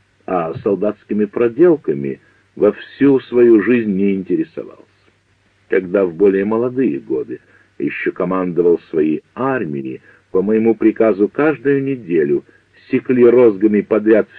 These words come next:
всех юнкеров за те глупости, которые они успели совершить, и за те, кои могли совершить в будущем. Но пороть простолюдинов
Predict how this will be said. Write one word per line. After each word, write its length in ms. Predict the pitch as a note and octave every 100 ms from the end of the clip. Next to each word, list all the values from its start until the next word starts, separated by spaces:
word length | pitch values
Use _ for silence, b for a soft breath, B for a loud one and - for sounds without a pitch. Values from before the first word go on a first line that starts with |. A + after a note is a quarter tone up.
| -
всех 340 | C3 C3+ - -
юнкеров 720 | D2 A2 A2+ G#2 G#2+ G2 D2
за 160 | B1+ E2
те 240 | E2 E2
глупости, 1000 | D2 A2 G#2+ A#1 G2+ D#3+ - - _ - b b b
которые 300 | - F#2+ F2
они 100 | E2
успели 460 | D#2+ - - D2+ C#2+ -
совершить, 600 | - - - F3 - _ _ _ _
и 100 | A#2 F#2+
за 160 | E2
те, 240 | - F3 F3+
кои 340 | - C#3+ C#3
могли 560 | A2 F#2+ D#2+ C#2 A#2 E3+ -
совершить 460 | A2+ G2+ - C#3+ - -
в 60 |
будущем. 640 | A#2+ - - - - - - _ _ _ _ _ _ _ _ _ _ -
Но 440 | C#3 A3 A#3 F#3+ _
пороть 420 | - D2 D3 E3 -
простолюдинов 920 | - D#2+ - D2 C#2 B1 C#2+ G2+